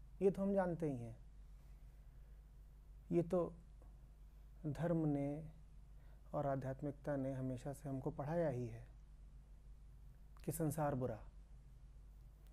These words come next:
और जो संसार में उलझेगा, वो गहरे अंधेरे में जा करके गिर जाएगा। जो संसार में फंसा,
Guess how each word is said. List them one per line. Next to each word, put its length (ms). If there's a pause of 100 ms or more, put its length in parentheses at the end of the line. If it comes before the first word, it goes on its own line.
(160)
और 100
जो 120
संसार 400
में 140
उलझेगा, 600 (440)
वो 100
गहरे 300
अंधेरे 300
में 120
जा 160
करके 280
गिर 180
जाएगा। 400 (3000)
जो 100
संसार 400
में 100
फंसा, 480